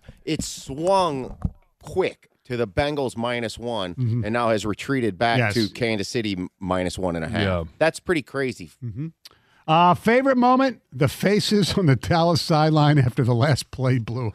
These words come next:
Speaker 2: up.
Speaker 3: I'm loving our ticket texters.
Speaker 2: Oh, I know. That was one of the
Speaker 3: I agree.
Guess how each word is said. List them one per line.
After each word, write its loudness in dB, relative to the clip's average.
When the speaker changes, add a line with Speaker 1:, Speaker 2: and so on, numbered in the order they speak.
Speaker 2:
up. -14
Speaker 3:
I'm 0
loving 6
our 2
ticket -2
texters. -6
Speaker 2:
Oh, 4
I 2
know. 2
That 0
was 0
one 0
of 2
the 6
Speaker 3:
I 4
agree. 4